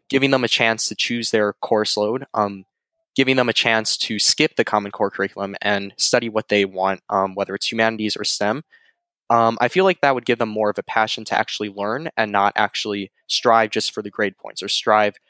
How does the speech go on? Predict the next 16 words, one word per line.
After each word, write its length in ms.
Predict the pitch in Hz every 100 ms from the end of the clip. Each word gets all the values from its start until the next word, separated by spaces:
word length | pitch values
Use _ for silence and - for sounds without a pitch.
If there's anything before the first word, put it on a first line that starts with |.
| _ _
just 280 | - 117 -
for 240 | 123 113
the 180 | 104 104
teacher 300 | - 131 -
recommendation 600 | 117 - 107 104 101 101
or 80 | 98
strive 380 | - 120 113 113
for 360 | - 107 104 98
the, 340 | 98 95 92 - _ _ -
um, 180 | 98 95
clout, 380 | - 113 101 -
the 140 | 104
A 100 | 113 110
P 140 | 104
clout 320 | - 101 -
there. 220 | - -